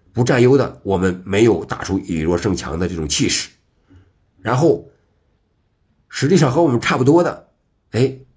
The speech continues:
一比一打平了，说明我们能发挥出自己的水平了。看国青的比赛就是感觉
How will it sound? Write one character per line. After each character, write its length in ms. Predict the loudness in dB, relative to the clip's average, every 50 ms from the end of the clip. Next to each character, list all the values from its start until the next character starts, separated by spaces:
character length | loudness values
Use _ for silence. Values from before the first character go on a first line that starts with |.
| _ _
一 120 | -8 -6 -4
比 160 | -2 -2 -2
一 220 | -2 -4 -6 -12 _ -12
打 160 | -12 -10 -10
平 220 | -8 -6 -4 -2 -2
了， 280 | -2 -2 -4 -10 _ _ _ -4
说 120 | -2 0
明 160 | 0 2 0
我 140 | 0 0 -2
们 160 | 0 -2 -2
能 320 | 0 0 0 -2 -4 -6 -14
发 260 | -8 -6 -4 -4 -2
挥 120 | -2 -2
出 140 | -2 -2 -4
自 140 | -6 -4 -4
己 100 | -2 -2
的 80 | -2
水 200 | -2 -2 -2 -4
平 160 | -4 -4 -6 -6
了。 220 | -6 -8 -10 -16 _ _ _ _ _ _ _ _ _ _ _ _ _
看 240 | -6 -2 -2 -2 0
国 160 | 2 2 0
青 160 | 2 2 0
的 80 | -2 -2
比 140 | -2 -2 -2
赛 180 | -2 -2 -4 -2
就 140 | -2 -2 -2
是 60 | -2
感 180 | -2 -6 -4
觉 220 | -4 -4 -6 -6